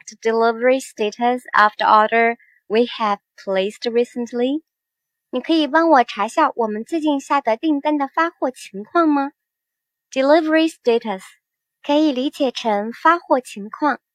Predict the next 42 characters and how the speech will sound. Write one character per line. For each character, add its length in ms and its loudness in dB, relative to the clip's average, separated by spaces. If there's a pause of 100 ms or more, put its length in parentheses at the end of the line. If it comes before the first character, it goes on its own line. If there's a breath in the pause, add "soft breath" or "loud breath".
运 180 2
送 360 -4
状 240 0
态。 260 -6 (640)
Place 560 2
an 300 0
order 480 -2 (420)
这 140 -4
个 100 4
短 340 2
语 100 2
是 180 -6
下 240 -6
单 240 2
的 80 -2
意 160 -6
思。 260 -18 (400)
对 120 0
话 200 4
中 260 2
的 200 2 (240)
“The 100 2
order 480 4
we 120 0
have 240 -6 (180)
placed” 580 -6 (320)
是 220 -6
用 240 4
“we 140 2
have 260 -4 (240)
placed” 400 -4 (200)
来 140 -12
修 280 -2
饰 360 -2
“the 80 0
order”， 400 2 (560)
中 240 0
间 260 2
省 280 -4
略 180 0
了 120 -4 (200)
“that”。 280 -2